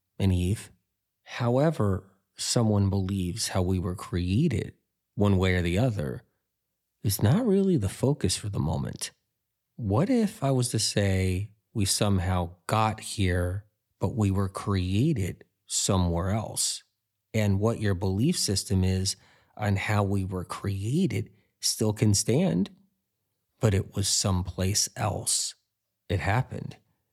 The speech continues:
So if you believe evolution is how we got here now, what they teach in school,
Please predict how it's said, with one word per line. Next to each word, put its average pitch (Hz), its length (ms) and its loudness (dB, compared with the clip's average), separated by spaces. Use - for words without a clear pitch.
So 107 260 2
if 95 140 -2
you 104 120 2
believe 95 680 -2
evolution 95 840 -2
is 120 140 0
how 98 160 0
we 92 140 0
got 95 260 -4
here 90 220 -4
now, 95 480 2
what 107 140 0
they 98 100 2
teach 95 320 0
in 95 100 4
school, 92 540 -2